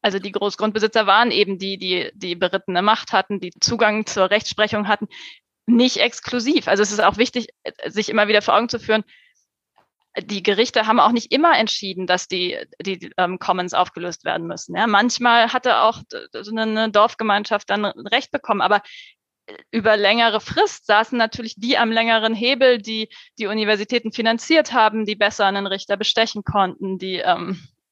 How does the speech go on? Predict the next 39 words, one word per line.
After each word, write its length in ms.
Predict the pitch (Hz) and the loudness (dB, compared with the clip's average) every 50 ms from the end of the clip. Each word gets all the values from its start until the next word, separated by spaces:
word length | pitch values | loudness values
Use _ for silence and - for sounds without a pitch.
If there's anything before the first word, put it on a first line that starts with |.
| _ _ _ _ _ _ _ - - - - - 180 | _ _ _ _ _ _ _ -14 -10 -8 -6 -2 0
bessere 380 | 202 202 - 220 202 185 190 | 0 0 2 4 4 4 6
Möglichkeiten 460 | 214 226 226 233 226 - 233 202 196 | 4 4 2 2 0 0 0 0 0
zur 140 | 208 226 - | 0 0 2
Einschüchterung 680 | - 196 214 - - 214 190 - 190 175 180 180 175 | 2 2 2 0 -4 -6 -6 -6 -4 -4 -4 -4 -4
hatten, 280 | 170 170 - - 180 - | -6 -6 -6 -8 -6 -4
all 160 | 185 175 165 | -4 -4 -2
sowas. 500 | 165 170 170 - - - - - - - _ _ _ - | -4 -6 -6 -6 -8 -8 -10 -12 -14 -18 _ _ _ -4
Ähm, 380 | 190 175 175 170 165 165 156 - - - - - | -4 -4 -2 -4 -6 -8 -12 -14 -14 -16 -8 -4
und 160 | 180 214 208 | -2 -2 -2
das 120 | 196 - | 0 2
war 120 | 220 220 214 | 2 2 2
nicht 140 | 226 196 175 | 2 0 -2
einfach 160 | 196 - - | -2 -2 -2
nur 100 | 226 214 | -4 -4
ein 40 | - | 0
Sport, 500 | - - - - 208 202 208 226 - - | 0 2 4 6 6 6 6 4 2 2
seine 220 | 208 196 196 196 | 0 0 0 2
Macht 340 | 196 196 220 - - - - _ _ | 2 2 0 0 -2 -10 -20 _ _
zu 160 | - - 233 | -8 -8 -2
benutzen 500 | 202 226 233 240 285 - - - 277 262 | -2 2 2 2 2 0 0 0 0 0
<laughs> 220 | - - - - - | 0 -2 -8 -16 -2
für 160 | - 240 226 | 0 2 2
diejenigen, 560 | 220 - 226 220 208 208 220 214 214 208 208 196 | 2 0 -4 -4 -2 0 0 0 0 -2 -2 -4
die 100 | 214 208 | -4 -2
die 140 | 202 - | 0 2
Einhegungen 500 | 196 208 214 220 220 202 190 190 190 196 | 2 4 4 2 0 0 0 -2 -4 -2
vorangetrieben 580 | - 202 190 208 233 247 240 - 247 233 226 226 | 0 0 2 2 2 0 -2 -2 -4 -2 0 2
haben, 260 | 226 208 208 208 220 - - - - - - - - | 2 2 2 2 -2 -10 -14 -16 -18 -18 -18 -12 -2
sondern 220 | - 202 214 214 208 | 0 2 4 4 2
das 140 | 202 - | 2 0
hatte 200 | 220 214 - 233 | 0 0 0 0
für 120 | 208 220 208 | -2 -2 -4
die 160 | 196 202 196 | -2 0 0
eben 180 | 208 214 214 208 | 2 2 2 0
einen 140 | 208 190 | 0 0
wirklichen 380 | 196 214 - 226 - - 220 190 - - | 0 -2 -2 -4 -4 -4 -4 -4 -6 -2
wirtschaftlichen 840 | 190 214 220 - - 214 190 - - 190 190 - 190 185 185 - _ _ _ _ _ _ _ _ _ _ | 0 0 0 2 0 -2 -2 -2 -4 -6 -6 -4 -6 -6 -6 -8 _ _ _ _ _ _ _ _ _ _
Nutzen, 680 | - 214 277 339 330 - - - 202 196 196 220 220 - _ _ _ _ | 0 2 2 2 2 0 -4 -4 -2 -2 -2 -4 -6 -8 _ _ _ _
dann, 340 | - 208 208 208 208 208 | 2 2 4 2 2 -2